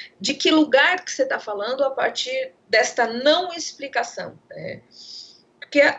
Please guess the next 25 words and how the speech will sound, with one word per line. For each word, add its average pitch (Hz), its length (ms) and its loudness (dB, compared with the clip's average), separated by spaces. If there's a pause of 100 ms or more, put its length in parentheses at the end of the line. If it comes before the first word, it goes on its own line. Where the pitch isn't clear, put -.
até 302 520 4
esse, 302 360 -4
essa 220 260 2
coisa, 202 400 0
assim, 185 340 -4
de, 175 140 -2
ah, 196 240 6
o - 140 -4
sabotador, 190 1040 4
ou 170 160 2
o 170 60 -2
impostor, 185 960 4 (280)
ou 190 140 8
o 185 40 2
procrastinador, 196 1080 2
ou 170 160 6
essas 180 480 4 (340)
categorias, 190 1300 0 (680)
é, 165 500 -10 (160)
classificatórias 185 1120 2
aí 170 260 -2
das 170 240 0
atitudes 185 580 0
não 185 260 4
positivas, 165 880 -2